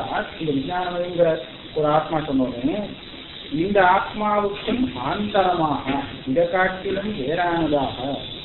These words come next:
ஒரு ஆத்மா இருக்கு. அந்த ஆத்மா ஆனந்தமயம். இப்ப ஏன் இந்த சந்தேகம் வருதுன்னு கேட்டா, பிரம்மத்தை சொல்றதுக்காகத்தான் இதெல்லாம் சொல்லிட்டு வராருங்கிறதுல நமக்கு ஒண்ணும் சந்தேகம் இல்லை.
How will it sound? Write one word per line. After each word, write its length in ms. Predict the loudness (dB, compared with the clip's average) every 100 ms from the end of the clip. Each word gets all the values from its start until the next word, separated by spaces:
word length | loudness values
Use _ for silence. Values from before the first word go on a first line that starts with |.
| -8 -4
ஒரு 120 | 0
ஆத்மா 400 | 0 -2 -4 -4 -4
இருக்கு. 380 | -4 -4 -4 0
அந்த 200 | 0 0
ஆத்மா 480 | -2 -6 -6 -6 -6 -10 -8
ஆனந்தமயம். 920 | -4 -4 -2 0 0 -2 -8 -8 -10 -10 -14 -14 -14 -14 -16 -16 -16 -14 -14 -14 -8
இப்ப 220 | 0 2
ஏன் 160 | 4 6
இந்த 220 | 6 6 0
சந்தேகம் 420 | 0 -2 -2 -2
வருதுன்னு 220 | -2 -2
கேட்டா, 240 | 0 0
பிரம்மத்தை 460 | 0 -2 -4 -4 -4
சொல்றதுக்காகத்தான் 920 | -4 -2 -2 -2 -2 -2 -4 -2 -2 -4 -10 -14 -14 -14 -12 -10 2
இதெல்லாம் 320 | 4 6 4
சொல்லிட்டு 400 | 0 0 4 6
வராருங்கிறதுல 800 | 8 8 6 6 4 2 2 4
நமக்கு 220 | 4 2
ஒண்ணும் 160 | 0 0
சந்தேகம் 400 | 4 6 6 4
இல்லை. 160 | -2